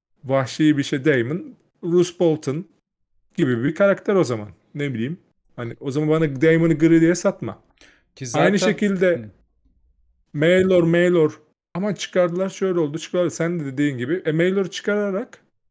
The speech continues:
Speaker 1: Aemond ve Aegon arasındaki çatışmayı arttırdılar. Çünkü Aegon bir anda varis haline geldi.
Speaker 2: Evet.
Speaker 1: E, kitapta o da yok. Ben gayet zevk aldım Aegon ile Aemon arasındaki dinamikten.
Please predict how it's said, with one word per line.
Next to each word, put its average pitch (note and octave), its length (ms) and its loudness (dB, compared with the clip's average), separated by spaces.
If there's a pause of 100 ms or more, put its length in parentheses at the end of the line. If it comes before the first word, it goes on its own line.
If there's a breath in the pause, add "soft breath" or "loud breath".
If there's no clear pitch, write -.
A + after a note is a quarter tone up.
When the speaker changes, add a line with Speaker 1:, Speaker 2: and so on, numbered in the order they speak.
(180)
Speaker 1:
Aemond G3 400 -2 (100)
ve G3+ 160 -2
Aegon F3+ 280 2
arasındaki F3 840 -4 (480)
çatışmayı F#3 640 0
arttırdılar. C3 680 -4
Çünkü D#3+ 380 -4
Aegon E3 400 2
bir E3 80 4
anda D3+ 340 -2
varis D3 380 -2
haline C#3+ 360 -2
geldi. A2+ 400 -10 (380)
Speaker 2:
Evet. G#2+ 200 -18 (360)
Speaker 1:
E, B2 80 -10
kitapta D#3+ 440 0
o F#3+ 120 2
da E3+ 100 2
yok. A#2+ 340 -4 (480)
Ben D3 180 0
gayet E3+ 340 0
zevk F#3+ 260 -2
aldım E3+ 300 0
Aegon B2+ 300 -2
ile A#2 120 -6
Aemon A2 300 -6
arasındaki A2 760 -8
dinamikten. A2 560 -8